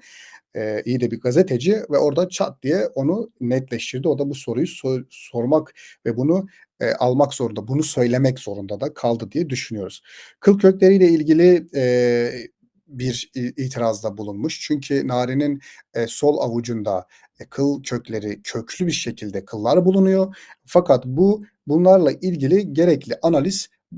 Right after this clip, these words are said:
e, sonuçsuz kalıyor ve sonuçsuz kaldığı için de fiziksel inceleme yapılmıyor. Ya fiziksel inceleme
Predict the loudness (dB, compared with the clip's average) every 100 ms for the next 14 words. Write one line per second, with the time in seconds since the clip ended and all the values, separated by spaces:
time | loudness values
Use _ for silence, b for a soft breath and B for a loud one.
0 | -4 -2 -2 -6 -16 _ -4 -2 -2 -4
1 | -4 -2 -2 4 4 6 4 0 -6 b
2 | b -2 0 2 0 -2 -10 -2 2 4
3 | 2 -2 -2 0 -2 -4 -10 -6 -6 -4
4 | 4 4 4 2 2 0 -2 -6 -8 -14
5 | -14 -16 -18 _ -10 -8 -10 -2 -2 0
6 | 0 0 0 -4